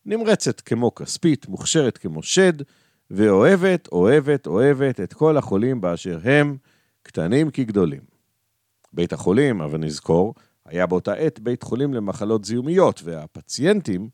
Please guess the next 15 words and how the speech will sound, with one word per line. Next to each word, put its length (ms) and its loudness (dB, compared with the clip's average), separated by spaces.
הופתעו 460 -2
מאוד 380 0
לגלות 440 -2
שהאחות 460 -6
זלמה 460 0
כלל 340 0
לא 160 0
נרתעה 480 -4
מלטפל 600 -4
מקרוב 580 0
באנשים 600 0
שחולים 640 0
במחלות 520 0
מידבקות, 580 2
כמו 320 -6